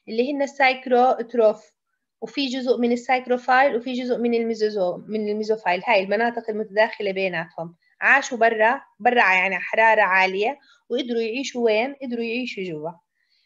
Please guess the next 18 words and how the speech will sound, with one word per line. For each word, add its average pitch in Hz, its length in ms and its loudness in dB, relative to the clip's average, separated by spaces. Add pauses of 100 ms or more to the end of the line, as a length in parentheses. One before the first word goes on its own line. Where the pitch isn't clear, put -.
(140)
مين 330 320 0
أك-، 285 260 -2
أكترهم؟ 240 760 0 (160)
اللي 254 240 -4
هن 269 100 -2
جماعة 247 460 0
السايكروتروف، 208 880 -2
بيعيشوا 240 400 -6
برا 269 280 2
وجوا، 175 380 -4 (180)
لأنه 254 220 -2
البكتيريا 254 500 -4
بيجيبوها 240 520 -6
من 240 180 -4
برا 285 220 2
وبيدخلوها 214 500 -4
على 196 120 0
الثلاجة. 160 500 -8